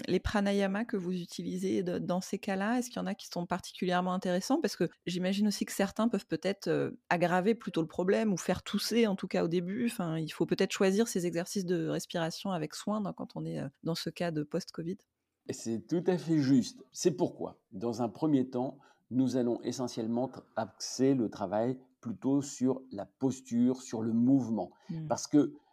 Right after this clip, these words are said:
Speaker 2: le mouvement va entraîner la respiration. Si l'on se concentre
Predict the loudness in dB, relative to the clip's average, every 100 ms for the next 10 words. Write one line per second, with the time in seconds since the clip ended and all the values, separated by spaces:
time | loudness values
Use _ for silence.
0 | _ 4 8 10 8 6 6 6 4 4
1 | 4 0 0 0 0 -2 _ _ _ _
2 | _ 2 4 4 2 4 8 10 8 6
3 | 0 -2 -2 -2 -6 -6 -6 -6 -6 -8
4 | -10 _ _ _ _ -4 4 4 4 2
5 | 0 0 0 -2 -2